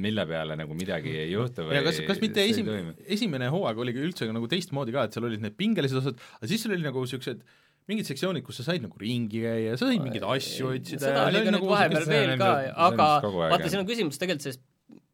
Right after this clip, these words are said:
Speaker 3: et noh, mis on pinge, kas pinge on see, kui zombi sind ründab ja sa pead valima, et, äh, nagu esimeses hooajas kohe
Speaker 2: Mm.
Speaker 3: oli, et ka-,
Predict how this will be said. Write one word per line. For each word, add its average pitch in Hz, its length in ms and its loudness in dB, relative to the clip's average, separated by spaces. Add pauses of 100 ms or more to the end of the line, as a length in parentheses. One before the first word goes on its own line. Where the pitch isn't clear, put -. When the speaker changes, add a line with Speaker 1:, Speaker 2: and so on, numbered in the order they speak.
(100)
Speaker 3:
et 151 140 -4
noh, 147 160 0
mis 190 160 -2
on 127 160 0
pinge, 185 400 -2
kas - 100 -16
pinge 196 320 0
on 135 160 -2
see, 175 160 0
kui 131 140 -8
zombi 165 260 -2
sind 127 220 -4
ründab 185 340 0
ja 123 80 -6
sa 135 80 -6
pead 135 160 -8
valima, 135 460 -2
et, 123 140 -14 (100)
äh, 123 380 -2 (260)
nagu 131 160 -2
esimeses 139 340 -2
hooajas 156 160 0
kohe 120 160 0
Speaker 2:
Mm. - 80 0
Speaker 3:
oli, 180 160 0
et 120 140 -6
ka-, 165 160 2